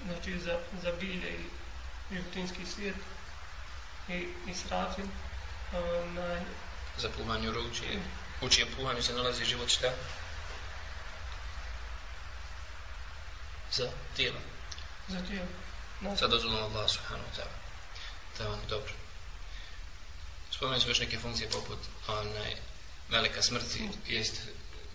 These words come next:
Speaker 2: kako to kada Allah, subhanahu wa ta'ala, kaže: "Allah, Allah yatawaffal anfusa hina mautiha." Da Allah je taj koji usmrćuje duše. Zatim kad kaže Allah, subhanahu wa ta'ala: "Qul yatawaffakumul malakul mauti alladhi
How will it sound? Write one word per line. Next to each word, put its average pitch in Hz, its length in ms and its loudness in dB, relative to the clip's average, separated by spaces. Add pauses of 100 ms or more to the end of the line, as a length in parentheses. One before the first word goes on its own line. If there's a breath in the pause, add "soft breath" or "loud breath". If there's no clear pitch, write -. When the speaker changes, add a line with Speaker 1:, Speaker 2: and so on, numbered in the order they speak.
Speaker 2:
kako 120 200 4
to 107 260 0
kada 113 140 4
Allah, 110 200 6
subhanahu 110 260 2
wa - 40 6
ta'ala, 110 100 2
kaže: 113 200 8
"Allah, 113 220 4 (2750 loud breath)
Allah 120 320 6
yatawaffal 120 420 6
anfusa 120 340 4
hina 113 280 2
mautiha." 107 360 0 (960 loud breath)
Da 113 80 12
Allah 113 180 8
je 110 60 4
taj 110 140 6
koji 107 220 0
usmrćuje 107 440 4
duše. 110 320 6 (760)
Zatim 110 360 4
kad 110 120 2 (180)
kaže 113 220 8
Allah, 110 220 4
subhanahu 110 360 0
wa 104 80 -2
ta'ala: 110 260 4
"Qul 113 160 2
yatawaffakumul 110 600 2 (120)
malakul 110 320 2
mauti 107 260 0
alladhi 107 380 2